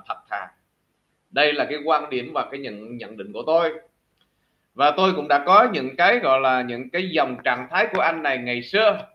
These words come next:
à, cũng là đam mê về cái là bóng đá. Ừ. Anh cũng lên trên tất cả các cái nền tảng mạng, nhất là cái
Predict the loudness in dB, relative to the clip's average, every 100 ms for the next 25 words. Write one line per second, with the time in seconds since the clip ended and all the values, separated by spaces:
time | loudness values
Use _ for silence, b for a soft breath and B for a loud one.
0 | _ _ -2 0 0 -2 -6 -2 0 2
1 | 0 -2 -4 -6 -8 -10 -16 _ _ _
2 | _ 2 4 6 2 -2 -2 -2 -2 -4
3 | -2 -4 -2 -2 -2 -4 -6 -8 -10 -14
4 | -20 _ _ _ _ 0 2 2 0 0
5 | -6 -18 _ _ -20 _ _ _ _ _
6 | _ _ _ _ _ _ _ -2 -2 -2
7 | -4 2 2 2 -2 -6 -2 -2 -2 -2
8 | -2 -2 -2 -2 -2 -8 0 0 0 -2
9 | -4 -2 -6 -6 -10 -6 -6 -4 -2 -2
10 | -4